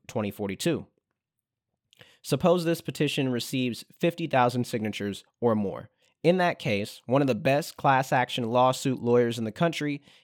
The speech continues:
is willing to take on our case against E A. Signing this petition is the equivalent of saying, "I wish I got a refund on this game." Please sign this petition if you feel you deserve a refund for Battlefield twenty forty-two.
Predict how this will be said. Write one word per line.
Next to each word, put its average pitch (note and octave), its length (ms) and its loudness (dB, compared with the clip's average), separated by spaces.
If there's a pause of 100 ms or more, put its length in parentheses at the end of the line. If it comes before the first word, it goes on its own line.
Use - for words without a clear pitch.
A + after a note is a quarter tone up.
is A#2+ 120 -4
willing C3 300 2
to B2+ 80 0
take A#2 380 -2 (180)
on G#2 240 0
our F#2 140 -6
case C3+ 420 -2
against G#2 400 -6
E A2+ 140 -2
A. F#2+ 180 -4 (680)
Signing F3+ 360 4
this D3 140 0
petition B2 420 -4
is A#2+ 180 -4
the A#2+ 120 -2
equivalent D3+ 460 0
of B2+ 100 -2
saying, B2 360 -2
"I A#2 120 0
wish A#2 360 0
I C#3 80 0
got A#2+ 200 4
a A2+ 40 -2
refund A2 440 -4
on F#2+ 140 -8
this G2 140 -10
game." A#2+ 300 -2 (720)
Please F#3+ 300 -2
sign D3+ 220 0
this C#3 120 -2
petition C#3 460 -2
if A#2 180 -6
you A2+ 80 -2
feel C3+ 420 0
you A2+ 280 -4
deserve B2+ 400 2
a A2 40 -2
refund C3+ 500 -2
for B2 100 0
Battlefield A#2 480 2
twenty A#2 220 -2
forty-two. A2 540 -2